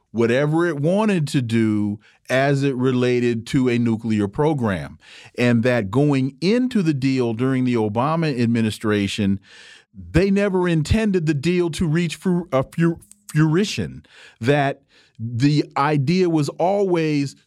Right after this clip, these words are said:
to blow the thing up, no pun intended, before it reached its, its end, because, again, the United States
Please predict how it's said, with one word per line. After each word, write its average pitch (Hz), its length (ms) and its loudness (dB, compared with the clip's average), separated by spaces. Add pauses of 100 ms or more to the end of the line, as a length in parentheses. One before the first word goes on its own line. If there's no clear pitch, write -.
to 170 100 2
blow 165 380 0
the 170 120 -2
thing 170 320 -2
up, 180 400 -4
no 113 180 2
pun 110 220 0
intended, 104 500 -2 (380)
before 175 380 2
it 170 160 0
reached 175 500 -4 (440)
its, 160 340 0
its 151 280 0
end, 175 420 0 (220)
because, 160 420 0
again, 160 520 -2 (160)
the 156 80 2
United 170 380 2
States 170 400 -2